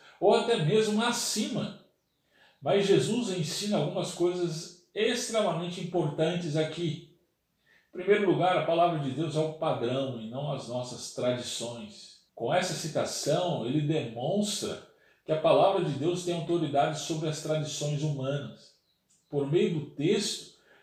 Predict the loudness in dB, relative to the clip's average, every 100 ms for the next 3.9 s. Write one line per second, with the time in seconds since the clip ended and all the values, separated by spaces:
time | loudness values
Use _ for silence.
0 | -6 0 2 2 0 0 0 -2 -2 -2
1 | 2 2 2 0 0 0 0 -2 -4 -2
2 | 0 2 2 -2 -6 -6 -8 -6 -6 0
3 | 0 0 0 -2 -2 -6 -8 -12 -16